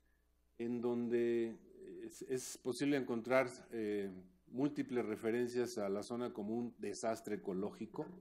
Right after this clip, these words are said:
Eh, y su carácter de desastre ecológico es lo que también lo hace valioso, según nuestro punto de vista. Lo que estamos observando el día de hoy es el resultado de una interacción entre la naturaleza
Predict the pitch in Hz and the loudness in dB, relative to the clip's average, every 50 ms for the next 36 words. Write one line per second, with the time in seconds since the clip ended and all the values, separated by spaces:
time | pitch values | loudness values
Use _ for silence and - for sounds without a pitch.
0 | - - - - _ - - - - - - - - _ _ _ _ _ _ _ | -18 -20 -20 -20 _ -20 -18 -16 -16 -18 -18 -20 -20 _ _ _ _ _ _ _
1 | _ _ - 120 120 123 127 131 127 123 123 123 120 - - - - - - - | _ _ 0 6 8 10 10 10 10 10 8 8 4 0 -6 -10 -14 -18 -20 -18
2 | - - 143 143 - - 156 147 147 - 156 156 190 208 214 - 220 196 165 151 | -10 -6 -4 -4 -2 2 2 2 6 8 8 8 8 8 8 8 8 10 10 10
3 | 143 127 - 180 180 185 185 175 175 - 160 151 165 170 165 170 165 - - 160 | 8 8 6 4 4 6 4 4 6 6 8 8 8 8 6 4 -2 0 4 4
4 | 160 156 156 156 151 - - 135 123 - 131 127 131 139 143 147 139 139 135 131 | 4 4 4 2 2 2 2 0 2 2 2 2 2 2 2 2 2 0 0 0
5 | 135 131 131 135 151 185 202 185 185 185 185 - - - _ _ _ _ _ _ | 0 0 0 4 4 2 2 2 -4 -10 -16 -18 -20 -20 _ _ _ _ _ _
6 | _ _ _ _ _ _ _ _ _ _ _ _ _ _ _ _ _ _ - 113 | _ _ _ _ _ _ _ _ _ _ _ _ _ _ _ _ _ _ -2 0
7 | 113 127 135 131 135 127 123 123 117 113 120 120 113 - 123 120 123 123 127 127 | 2 2 2 2 2 0 0 0 -2 0 0 -2 0 2 4 6 6 6 4 2
8 | - - - - - - _ _ _ _ _ _ _ _ _ _ _ - - - | -2 -10 -16 -18 -20 -20 _ _ _ _ _ _ _ _ _ _ _ -20 -20 -20
9 | - _ _ _ _ _ - 139 139 135 139 147 143 143 139 131 131 - - 180 | -20 _ _ _ _ _ 4 4 4 6 6 6 8 8 8 6 4 6 8 8
10 | 190 208 202 180 165 - 147 131 - - 139 127 139 139 151 160 180 185 165 143 | 10 10 8 4 4 0 0 -2 0 0 2 2 4 4 4 4 4 4 4 4
11 | 127 120 135 143 147 147 147 143 131 131 139 151 151 143 - 135 131 127 - 156 | 4 4 4 4 4 6 6 6 6 6 6 4 2 2 0 -2 -4 -2 -2 -2
12 | 131 131 131 123 123 127 123 123 - 135 139 139 143 135 123 135 135 143 147 147 | 0 0 0 0 0 -4 -4 4 6 6 8 8 8 6 4 4 2 2 2 2
13 | 131 - 131 120 120 113 104 - - - 143 143 143 143 131 113 107 107 98 - | 2 4 4 4 4 4 0 -2 -4 -2 0 0 0 0 0 0 -2 -4 -4 -4
14 | 101 107 107 104 101 101 107 107 107 110 104 104 117 113 113 113 117 123 131 131 | -2 -2 0 0 0 -2 -2 -2 -4 -4 -4 -2 0 0 2 2 4 4 2 2
15 | 127 - 135 127 123 | 0 -2 -4 -4 -4